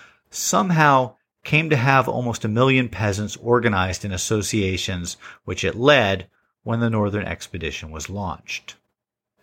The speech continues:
In order to understand what happened, we need to look at the work of the Communist Party's first real organizer of peasants, Peng Pai. We've talked about how Li Dezhou,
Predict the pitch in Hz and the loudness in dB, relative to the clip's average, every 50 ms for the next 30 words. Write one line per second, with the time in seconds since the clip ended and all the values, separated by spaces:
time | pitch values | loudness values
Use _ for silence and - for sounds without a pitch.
0 | _ _ _ _ _ _ _ _ _ _ _ _ _ _ _ - 131 139 156 214 | _ _ _ _ _ _ _ _ _ _ _ _ _ _ _ 0 2 4 6 6
1 | 247 269 254 190 185 151 147 143 139 127 - - 151 143 135 127 120 104 92 - | 4 4 4 4 4 4 4 2 0 0 0 2 2 2 2 2 0 -2 -2 -2
2 | - - 131 127 123 - - 92 82 78 76 - _ _ _ _ _ _ _ - | 0 2 2 2 2 0 -4 -6 -8 -8 -14 -18 _ _ _ _ _ _ _ -20
3 | - - - _ - 120 120 127 151 214 240 233 220 196 156 151 165 165 - 156 | -20 -20 -20 _ -2 0 2 4 4 4 4 4 4 4 6 4 4 2 0 -4
4 | - 131 117 107 117 127 131 135 131 - 117 98 107 104 - - 120 117 117 120 | -2 -2 0 2 4 4 4 2 0 -4 -4 -4 -4 -6 -2 0 0 2 2 0
5 | 113 110 104 - - - 117 113 110 104 101 92 - - - - - _ _ - | -2 -2 -4 -6 -2 0 0 2 2 0 -4 -6 -8 -12 -16 -20 -20 _ _ -10
6 | - - 208 220 214 214 - - 156 160 160 151 - 139 127 135 143 131 131 113 | -2 0 2 2 2 0 0 2 4 4 4 4 2 4 4 4 6 6 4 4
7 | 107 107 104 101 - 104 101 98 90 - - 113 110 101 82 90 80 - - - | 2 2 0 0 -2 -2 -4 -4 -4 -4 -2 0 0 0 -2 -6 -12 -12 -14 -14
8 | - - - _ _ _ _ _ _ - - - 143 135 127 123 110 - - 120 | -14 -14 -16 _ _ _ _ _ _ -8 -2 0 0 0 0 -4 -6 0 2 4
9 | 110 98 - - - - - _ _ _ _ _ _ _ _ _ _ _ - - | 4 4 2 0 -6 -16 -20 _ _ _ _ _ _ _ _ _ _ _ -20 -20
10 | - - - 131 117 - - 190 226 233 233 262 190 180 165 135 143 143 131 120 | -14 -6 -2 -2 -2 2 4 2 2 2 2 2 4 4 4 6 6 4 4 4
11 | 110 123 151 156 143 151 139 107 101 113 104 92 87 87 92 107 117 | 4 4 2 4 4 4 4 4 2 4 4 4 4 2 0 -2 -6